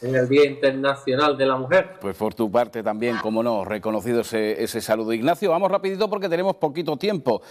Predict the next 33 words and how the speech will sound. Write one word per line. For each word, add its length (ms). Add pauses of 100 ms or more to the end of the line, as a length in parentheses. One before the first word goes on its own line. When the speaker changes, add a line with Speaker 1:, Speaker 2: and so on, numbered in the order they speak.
(320)
Speaker 2:
Eh, 840
hoy 180
además 260
con 200
nombre 420
propio 600
de 240
un 160
isleño 720
que 160
vivió 320
en 80
Cádiz, 500 (380)
pero 260
que 140
desgraciadamente 1200 (300)
estuvo 440
en 60
la 120
Unión 260
Soviética 680
de 160
entonces, 680
no 160
muy 240
distinto 420
a 20
lo 140
que 80
es 60
hoy 200
en 120
día, 260